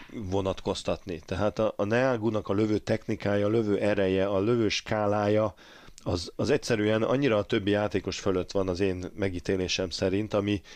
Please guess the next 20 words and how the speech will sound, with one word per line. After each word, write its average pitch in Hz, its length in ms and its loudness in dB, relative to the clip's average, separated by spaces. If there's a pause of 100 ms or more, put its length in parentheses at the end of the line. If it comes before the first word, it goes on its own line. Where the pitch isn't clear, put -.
(380)
mondjuk 104 240 -2
a 113 60 0
férfi 120 360 0
mezőnyben 107 440 2
elképzelhetetlen, 85 960 -2
hogy, 82 240 -6
hogy 92 120 -8
valaki 87 320 -4
ennyivel 85 360 -2
jobban 85 640 -4
tudjon 104 320 -2
dobni 95 300 -2
a 87 80 -2
többinél. 98 560 0 (560)
Tehát, 104 400 -2
ö, 110 200 6 (460)
egy, - 200 -12
egy 110 120 -2
ilyen 135 240 4
játékosnak 113 1000 0